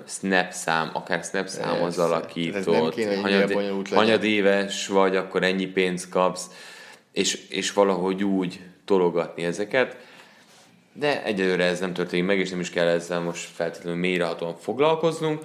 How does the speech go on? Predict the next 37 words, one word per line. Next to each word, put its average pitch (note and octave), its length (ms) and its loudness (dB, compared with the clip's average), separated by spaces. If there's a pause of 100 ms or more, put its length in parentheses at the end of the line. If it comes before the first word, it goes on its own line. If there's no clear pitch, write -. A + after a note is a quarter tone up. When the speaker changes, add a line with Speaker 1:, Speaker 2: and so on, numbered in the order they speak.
(120)
Speaker 2:
De C3+ 100 4
Desmond A#2 480 0
King, A2 420 -4
ö, G#2 200 0 (580)
az E3 180 2
egyik B3+ 300 -2
leg-, A2 420 2 (460)
szerint-, A#3 260 -2
szerintem F#3 600 -2
bőven C3+ 560 2
top - 220 2
tíz G#2+ 180 -4
csapat G2+ 320 -4
a G#2 60 0
Chargers G2+ 460 -2
az G2 100 -4
N G2 200 -4
F - 40 -8
L-ben, G#2 340 0
csak A2 180 -2
nem B2+ 160 -2
beszélünk G2 360 -2
róluk G#2 200 -2
sokat, G2+ 460 -4 (360)
mert A2 180 0
kikaptak, G#2+ 640 0 (200)
kitől A2+ 340 -4
kaptak G2+ 300 -4
ki, B2+ 140 -8
kikaptak - 460 -4
a G#2 40 2
Rams-től, B2+ 760 -2 (180)
és - 140 -10
kikaptak G2 360 -2
a C#3 40 0
Chiefs-től. G2 460 -2
Speaker 1:
És D#2 60 -10